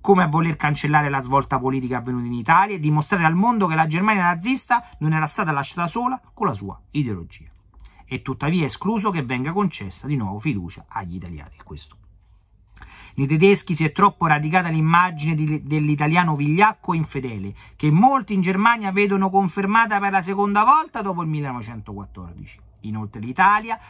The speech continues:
almeno agli occhi del mondo, è considerata il membro più importante dell'asse. Non solo perciò la caduta dell'Italia potrebbe essere interpretata come segno di debolezza e di isolamento della Germania,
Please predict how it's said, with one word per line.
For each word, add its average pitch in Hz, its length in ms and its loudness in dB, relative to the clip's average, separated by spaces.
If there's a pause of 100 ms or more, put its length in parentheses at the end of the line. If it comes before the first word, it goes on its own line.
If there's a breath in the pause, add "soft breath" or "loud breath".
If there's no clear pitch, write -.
(140 loud breath)
almeno 139 440 -2
agli 190 140 0
occhi 190 240 0
del 160 140 -2
mondo, 196 360 -2
è 170 120 -6
considerata 185 600 -2
il 170 120 -4
membro 202 520 -2
più - 160 -2
importante 196 680 -2
dell'asse. 131 600 -6 (220 soft breath)
Non 165 240 0
solo 277 260 2
perciò 165 300 -2
la 160 100 4
caduta 165 220 -2
dell'Italia 165 500 0
potrebbe 160 480 -2
essere 170 300 -4
interpretata 151 640 -2
come 143 200 -6
segno 214 300 -2
di 151 100 -2
debolezza 147 640 -2
e 139 100 -2
di 131 100 -8
isolamento 147 540 -2
della 135 200 -2
Germania, 120 520 -6